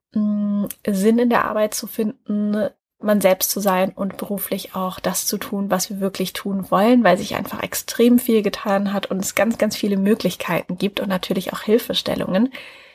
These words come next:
Aber gleichzeitig glaube ich auch, dass wir es so viel dringender benötigen als vor drei Jahren. Also wir brauchen mehr Menschen, die beruflich das tun, was wir wirk-,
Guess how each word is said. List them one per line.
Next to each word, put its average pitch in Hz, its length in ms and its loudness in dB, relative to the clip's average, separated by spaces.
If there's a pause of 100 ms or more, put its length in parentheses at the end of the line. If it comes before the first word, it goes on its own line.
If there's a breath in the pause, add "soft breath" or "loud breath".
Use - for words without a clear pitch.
(140 loud breath)
Aber 214 280 2
gleichzeitig - 1400 0 (800)
glaube 226 500 4
ich - 300 -4
auch, 196 340 2 (280)
dass 190 280 0
wir 202 180 2
es - 280 -2
so 226 560 2
viel 202 460 0
dringender 202 540 2
benötigen 185 640 0
als - 320 -2
vor - 140 -4
drei - 220 -6
Jahren. - 200 -4
Also 196 200 -4
wir 190 80 -2
brauchen 196 680 2 (300 soft breath)
mehr 202 340 4
Menschen, 180 480 2
die 180 120 -6
beruflich 185 500 -4
das - 240 -2
tun, 190 220 -4
was - 200 -6
wir 202 140 -10
wirk-, 185 200 -4